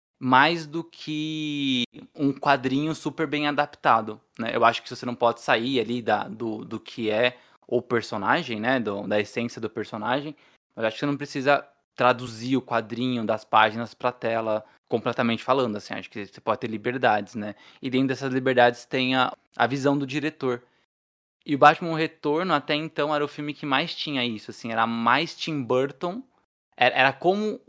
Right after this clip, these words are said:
como o Tim Burton colocou o Batman dentro de um universo dele do que como ele construiu o universo do Batman em si, sabe? Eu sempre amei esse filme por causa disso.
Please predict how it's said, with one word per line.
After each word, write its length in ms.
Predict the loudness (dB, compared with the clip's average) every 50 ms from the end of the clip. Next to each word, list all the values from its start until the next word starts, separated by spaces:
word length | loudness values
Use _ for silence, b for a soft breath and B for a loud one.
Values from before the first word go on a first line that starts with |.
| -6
como 240 | -2 -2 0 0 -2
o 40 | -4
Tim 180 | -6 -6 -8 -4
Burton 400 | 0 0 0 0 0 -4 -6 -6
colocou 480 | -4 -4 -2 -2 -2 -2 0 0 0 0
o 40 | 4
Batman 440 | 6 8 8 8 6 4 -2 -4 -4
dentro 260 | -2 -4 -4 -6 -10
de 100 | -8 -6
um 20 |
universo 480 | -4 -4 0 4 4 4 4 2 -2 -12
dele 500 | -4 -2 0 0 0 0 -4 -8 -10 -12 _ _ _ _ _ _ _
do 180 | -12 -10 -10 -10
que 180 | -8 -10 -10
como 240 | -2 -2 0 0 0
ele 120 | -2 -2
construiu 640 | -2 -2 -4 -4 -4 -8 -8 -6 -4 -2 0 0 0 0
o 60 | 0
universo 460 | 0 -2 2 4 4 4 4 2 -4
do 60 | -2
Batman 360 | 2 2 2 2 0 -6 -6
em 60 | -8 -8
si, 280 | -10 -14 -14 -14 -16
sabe? 500 | -10 -6 -4 -4 -4 -6 -10 -10 -8 -6
Eu 200 | -6 -6 -6 -8
sempre 360 | -10 -8 -6 -6 -4 -2 -2
amei 360 | -2 0 0 -2 -2 -2 -2 -4
esse 160 | -8 -12 -14
filme 200 | -10 -8 -8 -8
por 120 | -8 -6
causa 280 | -4 -4 -4 -4 -6 -8
disso. 320 | -10 -14 -18 -18 -20 _